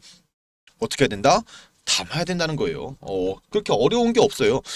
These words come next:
그리고 이제 뭐 아시다시피 얘들은 시총이 좀 되잖아요.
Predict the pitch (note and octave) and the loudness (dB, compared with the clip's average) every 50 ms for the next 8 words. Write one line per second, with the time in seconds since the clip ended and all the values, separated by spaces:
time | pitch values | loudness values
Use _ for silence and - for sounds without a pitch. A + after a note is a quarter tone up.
0 | - - - - F#3 G3 F3 F3+ F3+ F#3 F#3 F3 D#3 C#3 D#3 D3+ D3+ D3 C#3 B2+ | -14 -12 -8 -4 -2 0 2 4 4 4 4 4 4 4 4 4 6 8 6 6
1 | A2 A2 A#2+ B2 A#2+ A#2 A2 E2+ - _ _ _ _ _ _ _ _ _ _ _ | 4 0 0 0 2 2 0 0 -4 _ _ _ _ _ _ _ _ _ _ _
2 | _ _ _ - - - G3+ - - A3+ - - - - A#2+ C3 E3 D3 A#2 B2+ | _ _ _ -8 -4 -2 0 2 2 2 2 0 -2 0 0 2 2 4 4 2
3 | C#3+ G3 F#3+ F#3+ - - - C4+ C4 - - A3 F#3+ B2+ G#2+ A#2+ A2+ G2 F#2+ C3 | 2 2 0 0 0 0 0 0 0 0 -2 -4 -4 -2 0 0 0 0 0 -2
4 | D3 - | -4 -4